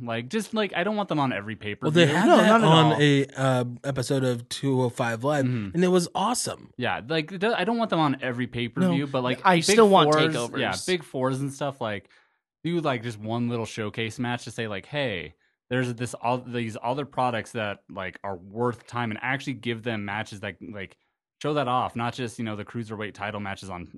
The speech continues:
Speaker 1: kickoff shows and stuff. Like,
Speaker 3: Yeah.
Speaker 1: you don't necessarily need to do N X T title matches on, like, m-, mainstream pay-per-views, at least for now, but, like, do some kind of showcase
Speaker 2: Open,
Speaker 1: match.
Speaker 2: open it up with, like, a, like, a fucking cool, like, tag match with, like, two really cool guys, like,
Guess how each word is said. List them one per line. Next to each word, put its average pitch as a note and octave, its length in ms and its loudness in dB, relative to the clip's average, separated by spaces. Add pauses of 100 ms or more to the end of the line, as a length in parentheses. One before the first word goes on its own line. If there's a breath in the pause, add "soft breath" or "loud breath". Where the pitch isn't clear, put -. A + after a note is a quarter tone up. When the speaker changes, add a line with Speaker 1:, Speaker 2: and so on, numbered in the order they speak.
(140)
Speaker 1:
kickoff F#2 280 -10
shows D#2+ 280 -14
and D#2+ 140 -18
stuff. C#2+ 360 -16
Like, - 120 -2
Speaker 3:
Yeah. A#2 140 -2 (480)
Speaker 1:
you B2 60 -8
don't E3 160 0
necessarily E3+ 300 -2
need D3 120 0
to C3+ 80 -6
do B2 340 -2
N A#2+ 140 -6
X A#2+ 160 -8
T A2 160 -10
title A2+ 320 -6
matches E3+ 580 -6
on, E3 440 -6 (540)
like, D#3+ 160 -6
m-, C#3+ 220 -8
mainstream C3 440 -2
pay-per-views, C3 440 -6
at G#2+ 120 -4
least A#2 200 -8
for - 80 -10
now, A2 220 -4
but, A2+ 160 -6
like, F#2+ 240 -8 (340)
do F3 140 -4
some D3 300 -2
kind C3+ 200 -2
of A#2 80 -6
showcase A2+ 400 -6
Speaker 2:
Open, G3 280 8
Speaker 1:
match. - 160 -2
Speaker 2:
open F3+ 220 6
it F#3+ 100 6
up F#3 100 4
with, F3+ 100 2
like, D#3 160 2
a, C3 120 0 (100)
like, C3+ 160 2
a C3 60 2
fucking C3+ 380 -2
cool, C3+ 260 2
like, B2 180 0
tag B2+ 320 0
match A2+ 240 0
with, A2+ 100 -6
like, A2 160 -4
two B2+ 180 -4
really A#2 220 -4
cool A#2+ 200 -4
guys, A#2 360 -2
like, A#2+ 200 -4